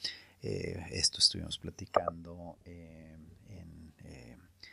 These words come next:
cuando se liberó la versión diez punto dos punto tres, lo que son los contratos o suscripciones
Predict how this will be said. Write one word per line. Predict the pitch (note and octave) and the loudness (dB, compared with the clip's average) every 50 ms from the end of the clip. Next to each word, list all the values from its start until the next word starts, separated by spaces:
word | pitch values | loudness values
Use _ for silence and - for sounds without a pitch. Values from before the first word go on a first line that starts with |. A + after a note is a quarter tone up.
| - - - - | -18 -20 -20 -10
cuando | - - - E2+ E2+ | -4 -2 -2 4 6
se | - - F#2 | 6 6 6
liberó | F2 F2 E2 E2+ E2 E2 D#2+ E2 | 4 2 2 2 2 2 2 4
la | E2+ E2 | 4 6
versión | D#2 D#2 D2 - - - E2 D#2+ D#2 D#2 D2+ | 6 6 6 6 6 6 4 0 -2 -4 -4
diez | D#2 - D#2 - - - | -6 -6 0 2 2 2
punto | - - E2+ E2+ E2 | 2 -2 -6 -4 -4
dos | D#2+ D2+ - - | -4 -2 -4 -4
punto | - - E2 D#2+ E2+ E2 | -4 -6 -6 -6 -6 -6
tres, | - - - - B2+ - | -4 -4 -4 -4 -4 -4
lo | - | 0
que | - - | 2 2
son | - - E2 | 2 2 0
los | - - - - | -2 -2 -2 -2
contratos | - - - - - - D#2+ - - E2 - - | -2 -6 -6 -4 -4 -4 -4 -4 -2 -2 0 2
o | F2 | 2
suscripciones | - - - - - - - D#2+ - - - E2+ D#2+ D#2 - - - - - - | 2 4 6 6 4 4 2 2 4 4 4 4 0 -2 0 4 4 4 4 2